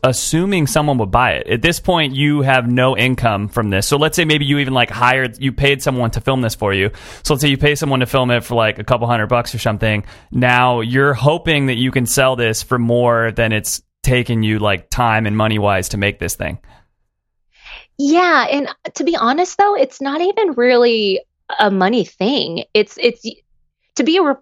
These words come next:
Speaker 2: to be a sports reporter and to be a freelance reporter, this whole new venture that I'm in and I have so much respect for, it's not really about a money thing. It's about being able to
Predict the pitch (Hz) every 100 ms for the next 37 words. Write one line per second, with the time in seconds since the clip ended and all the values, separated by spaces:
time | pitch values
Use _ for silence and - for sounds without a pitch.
0 | _ - 208 226 320 247 - 190 - 254
1 | 247 247 175 180 185 151 - 180 202 262
2 | 262 254 269 269 226 190 - - 196 208
3 | 208 196 190 180 175 180 190 180 170 170
4 | 170 175 165 160 165 - - 180 175 180
5 | 175 - 170 _ 226 247 277 - - -
6 | - 202 - 214 311 277 285 254 190 175
7 | 180 285 208 180 180 202 175 196 - -
8 | _ _ _ _ - - 240 214 196 220
9 | 233 - 202 196 175